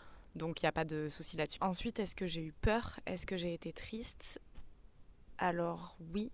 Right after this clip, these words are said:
j'ai eu peur, du coup. Comme je vous l'ai dit, euh, la deuxième partie de mon voyage, j'avais peur. Et triste, oui, j'ai été triste aussi, euh, suite à ça. Mais je sais que la question que je m'étais posée, c'était pas du tout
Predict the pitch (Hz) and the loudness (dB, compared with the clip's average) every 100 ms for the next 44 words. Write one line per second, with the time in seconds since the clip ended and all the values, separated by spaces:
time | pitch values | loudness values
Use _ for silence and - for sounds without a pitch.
0 | - 170 175 170 - 185 - - - 170 | -6 0 0 2 2 2 2 -8 -12 -8
1 | 165 - 196 247 294 - - - - - | -8 -4 -2 -2 -4 -12 -16 -16 -18 -18
2 | - 170 165 165 165 156 165 180 185 170 | -6 -6 -4 -6 -6 -4 -4 -2 0 -2
3 | 156 156 - - - - - - 160 165 | -2 -6 -10 -16 -18 -20 -12 -4 -2 2
4 | 170 170 - 175 165 165 170 175 175 170 | 2 2 0 0 0 4 4 4 2 0
5 | 160 160 - 151 165 - - - - - | 0 -4 -4 0 0 -2 -6 -10 -14 -14
6 | - - 208 185 185 - 220 214 - 180 | -8 4 6 6 4 2 4 2 0 -6
7 | 170 185 190 175 175 170 - 185 - - | -4 -2 0 0 0 -2 -2 -2 -2 0
8 | 175 - - 185 - - 170 160 160 160 | 2 2 0 -4 -6 -4 -2 -2 -2 -4
9 | 156 - 185 170 165 - 180 175 208 - | -4 -6 -4 0 6 6 6 4 2 -2
10 | - - - - - - - 196 190 185 | -10 -12 -14 -16 -20 -18 -4 2 4 4
11 | 180 180 175 175 170 - 170 165 220 214 | 4 4 4 4 4 2 4 4 4 6
12 | 185 180 175 190 185 175 165 170 170 180 | 4 4 0 0 0 0 0 2 2 2
13 | - 190 160 - 190 190 - 175 175 - | 2 2 4 8 10 8 2 -2 0 6
14 | - 190 | 6 6